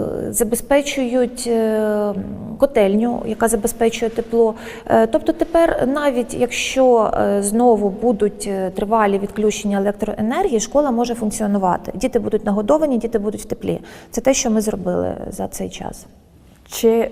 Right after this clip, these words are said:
Speaker 2: для вас особисто якось змістилися пріоритети робота, волонтерство?
Speaker 1: М, звісно, дуже сильно.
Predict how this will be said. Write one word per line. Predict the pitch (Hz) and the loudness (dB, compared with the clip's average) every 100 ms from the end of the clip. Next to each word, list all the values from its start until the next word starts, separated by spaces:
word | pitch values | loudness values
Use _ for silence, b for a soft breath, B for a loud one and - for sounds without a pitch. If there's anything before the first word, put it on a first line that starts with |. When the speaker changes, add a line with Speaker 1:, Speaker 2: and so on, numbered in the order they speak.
| - | -6
Speaker 2:
для | 202 190 220 | -10 -2 0
вас | 233 233 | 0 -4
особисто | 226 - 208 220 214 - 202 | -8 -6 0 0 0 -4 -4
якось | 196 208 208 208 202 | -2 -4 -4 -8 -6
змістилися | 208 - 277 359 349 190 | -8 -2 2 2 0 -4
пріоритети | - 208 196 190 196 196 180 180 180 | -4 -2 -2 -2 -4 -2 -2 -2 -4
робота, | 180 170 185 220 208 | -4 -4 -4 -4 -6
волонтерство? | 190 185 175 175 160 160 - - 185 | -6 -6 -8 -8 -8 -8 -14 -16 -6
Speaker 1:
М, | 226 220 | -2 -2
звісно, | 220 220 220 - 220 220 | -4 -8 -8 -10 -12 -12
дуже | 220 226 220 | -10 -10 -8
сильно. | - 208 202 196 | -10 -10 -8 -8